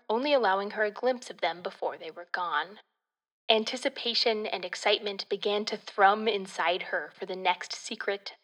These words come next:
unexpected touch. She wasn't afraid, far from it. Rhea was aroused,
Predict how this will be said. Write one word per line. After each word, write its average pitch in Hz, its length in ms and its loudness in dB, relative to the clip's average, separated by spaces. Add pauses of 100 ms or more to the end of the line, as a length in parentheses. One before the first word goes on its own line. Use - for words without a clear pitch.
unexpected 180 720 -8
touch. - 540 -4 (240)
She - 160 4
wasn't 247 280 8
afraid, 175 480 -4 (140)
far 190 260 8
from 180 300 -4
it. - 220 -12 (760)
Rhea 170 460 2 (160)
was 165 200 -4
aroused, 160 680 4